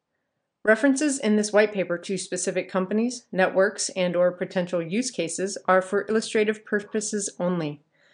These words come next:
The use of any company and or platform names and trademarks does not imply any affiliation with or endorsement by any of those parties. All references to dollars, U S D, or dollar symbol are references to United States dollars unless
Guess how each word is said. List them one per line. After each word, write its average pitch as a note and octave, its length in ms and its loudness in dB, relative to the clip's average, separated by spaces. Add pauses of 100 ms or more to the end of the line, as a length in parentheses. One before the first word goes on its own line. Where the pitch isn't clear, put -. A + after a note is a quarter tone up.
(360)
The F#3+ 80 -4
use G#3+ 260 2
of F3 120 -2
any F3+ 220 0
company A3+ 520 2
and F3 160 0
or E3 100 0
platform G3 600 0
names E3+ 380 -4
and F#3+ 180 -2
trademarks F#3 540 0
does F#3+ 180 0
not A3 160 4
imply A3+ 260 2
any G3+ 300 0
affiliation A3 680 0
with F3+ 320 -2
or F3 180 0
endorsement G3 560 0
by D3+ 340 -4 (300)
any F#3+ 380 2
of F3+ 180 -6
those G3+ 180 2
parties. D#3 560 -4 (600)
All A3 200 4
references G#3+ 600 0
to - 100 -2
dollars, F3 720 0
U F#3 180 2
S A3 180 -2
D, G3 360 -4
or E3+ 320 0
dollar F#3+ 320 2
symbol E3+ 520 -6
are F3+ 200 2
references G#3+ 580 0
to G3 140 -4
United F3+ 360 -2
States F3 300 -6
dollars G#3 500 2
unless F3+ 300 -2